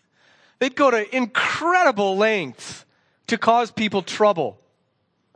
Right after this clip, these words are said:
Spiritual trouble. But in our day, you just have to take out your phone and look at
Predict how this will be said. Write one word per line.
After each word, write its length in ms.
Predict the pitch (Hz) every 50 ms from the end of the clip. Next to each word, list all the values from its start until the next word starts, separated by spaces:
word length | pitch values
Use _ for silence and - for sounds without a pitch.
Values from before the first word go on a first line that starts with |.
| _ _ _ _ _ _ _ _ _ _ _ _ _ _ _ _ _ _ _ _ _
Spiritual 580 | _ - - - 302 330 330 277 - - 190 170
trouble. 500 | - - 185 160 147 - 120 104 98 _ _ _ _ _ _ _ _ _ _ _ _ _ _ _ _ _ _ _ _ _ _ _ _ _ _ _ _ _ _ _ _ _ _ _ _ _ _ _ _ _ _ _ _ _ _ _ _ _ _ _ _ _ _ _ _ _ _ _ _ _ _ _ -
But 120 | 196 208
in 80 | 220 214
our 220 | 214 262 320 302
day, 440 | 202 185 165 165 160 160 185 208 - _ _ _ _ _ _ _ _ _ _ _
you 80 | - 208
just 140 | 233 185 208
have 100 | 185 165
to 80 | 175
take 240 | 160 - 190 190 175
out 140 | 185 175 147
your 140 | 147 151 143
phone 420 | - 175 175 185 220 214 180 147
and 180 | 131 127 120 117 _ _ _ _ _ _ _ _ _ _ _ _ _ _ _ _ _ _ _ _ _ _ _ _ _ _ _ _ _ _ _ _ 285 285 254 _ _ 240 _ _ _ _ _ _ _ _ _ _ _ _ _ _ _ _ _ _ _ _ _ _ _ _ _ _ _ _ _ _ _ _ _ _
look 320 | 175 165 180 208 202 -
at 340 | 214 202 190 185 185 _